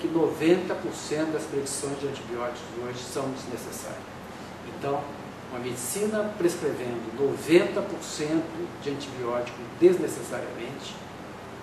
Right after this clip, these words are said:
nós já podemos calcular o risco dessa prática médica.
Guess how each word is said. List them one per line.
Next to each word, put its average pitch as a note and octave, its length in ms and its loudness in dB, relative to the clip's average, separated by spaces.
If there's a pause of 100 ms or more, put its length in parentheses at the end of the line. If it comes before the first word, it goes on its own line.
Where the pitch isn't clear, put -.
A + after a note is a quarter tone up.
(440)
nós C#3+ 140 0
já D3+ 80 2
podemos C3 500 0 (160)
calcular E3 500 4 (440)
o G3 60 2 (120)
risco E3+ 440 6 (480)
dessa C#3 220 -2
prática - 360 -6
médica. - 360 -10